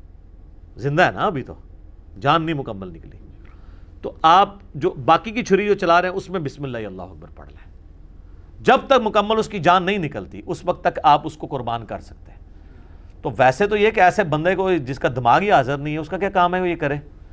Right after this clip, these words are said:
इसलिए हम तो जब मुर्गी भी ज़बह करवाने जाते हैं तो उसको कहते हैं, "भाई ऊंची आवाज़ से तकबीर पढ़ना।" तो ये होता नहीं है, वैसे एक सवाल था, एंटरटेन हो गया। Otherwise जानवर, चाहे वो, ये वो नहीं है कि भूल चूक माफ़ है, क्या आपने रोज़े की हालत में भूल चूक खा लिया तो रोज़ा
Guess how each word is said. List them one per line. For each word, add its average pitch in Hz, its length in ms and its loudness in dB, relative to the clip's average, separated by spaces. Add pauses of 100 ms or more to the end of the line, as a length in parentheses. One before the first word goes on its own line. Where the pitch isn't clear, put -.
(280)
इसलिए 156 220 0
हम 156 180 2
तो 180 80 -2
जब 180 140 2
मुर्गी 156 300 -2
भी 190 120 -2
ज़बह 180 200 4
करवाने 170 320 -2
जाते 170 220 2
हैं 202 100 -6
तो 190 60 -2
उसको 180 160 -8
कहते 180 200 0
हैं, 170 80 -2
"भाई 175 120 2
ऊंची 175 260 -4
आवाज़ 160 180 2
से 147 60 -6
तकबीर 107 300 -10
पढ़ना।" 82 300 -14 (760)
तो - 60 -10
ये 240 200 -4
होता 202 380 4
नहीं 262 120 -2
है, 240 80 0
वैसे 202 200 2
एक 202 100 -2
सवाल 185 320 4
था, 190 220 0
एंटरटेन 165 420 -6
हो 135 140 -4
गया। 165 180 -8 (460)
Otherwise 170 420 0
जानवर, 175 580 2
चाहे 175 180 4
वो, 180 220 0
ये 175 180 4
वो 202 180 4
नहीं 233 140 0
है 233 80 0
कि 202 80 0
भूल 160 200 4
चूक 160 180 0
माफ़ 123 280 0
है, 82 80 -12 (540)
क्या 160 120 6
आपने 170 180 2
रोज़े 170 240 0
की 175 60 -2
हालत 160 200 2
में 156 180 -6
भूल 147 200 0
चूक 165 200 -4 (300)
खा 143 160 6
लिया 156 220 2
तो 160 120 -2
रोज़ा 143 300 2